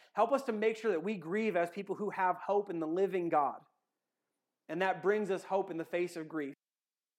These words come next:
until we wrestle with it, until we see the blessing in it. So God, help us to see you,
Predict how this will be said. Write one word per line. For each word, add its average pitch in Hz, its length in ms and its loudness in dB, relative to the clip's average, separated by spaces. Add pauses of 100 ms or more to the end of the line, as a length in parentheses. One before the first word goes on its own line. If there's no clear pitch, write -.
(720)
until 180 240 -2
we 170 80 2
wrestle 165 400 0
with 156 220 -2
it, 143 80 -4
until 147 220 -6
we 147 120 -6
see - 140 -8
the 143 100 -8
blessing 139 400 -6
in 113 120 -10
it. 107 120 -20 (340)
So - 120 -8
God, 160 160 0
help 190 200 0
us 214 120 -4
to 190 80 -10
see - 180 -10
you, 180 400 -2